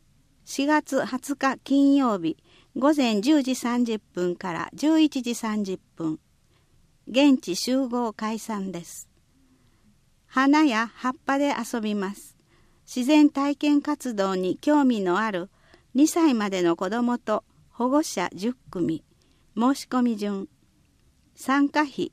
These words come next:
五百円。市外在住者は二百円増し。申し込み問い合わせ先。三月二十三日金曜日、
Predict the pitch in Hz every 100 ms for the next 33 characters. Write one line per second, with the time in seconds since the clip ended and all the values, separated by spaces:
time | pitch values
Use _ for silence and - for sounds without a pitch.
0 | _ 214 240 285 277 254 190 160 175 -
1 | _ _ _ _ _ _ - - 302 277
2 | 214 202 247 254 269 262 - 165 165 175
3 | - 202 226 277 277 - 254 240 233 214
4 | 208 - - - _ _ _ _ _ _
5 | _ _ _ _ _ - 247 294 - -
6 | 269 262 247 - 269 285 285 277 269 269
7 | - 240 - 214 - _ _ _ _ _
8 | _ - 294 302 277 233 202 226 294 233
9 | 202 190 262 262 214 180 - - - 269
10 | 277 277 240 165 156